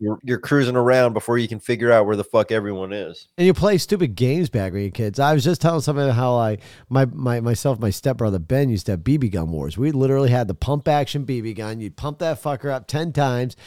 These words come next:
Speaker 2: and shoot each other with it and hope to God you didn't fucking get an eyeball and <laughs> go blind.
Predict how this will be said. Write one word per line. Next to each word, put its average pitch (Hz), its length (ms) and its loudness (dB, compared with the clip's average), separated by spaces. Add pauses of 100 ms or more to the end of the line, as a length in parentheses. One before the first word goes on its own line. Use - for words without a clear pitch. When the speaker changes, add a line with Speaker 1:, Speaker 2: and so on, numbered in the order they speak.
(200)
Speaker 2:
and 143 160 4
shoot 185 320 2
each 156 240 0
other 107 240 2
with 98 220 0
it 123 140 0
and 120 180 -4 (180)
hope 180 220 6
to 151 80 4
God 156 400 6
you 131 80 2
didn't 127 260 2
fucking 127 300 0
get 131 120 2
an 113 120 0
eyeball 117 480 0
and 113 420 0
<laughs> - 0 -
go 147 160 8
blind. 117 540 2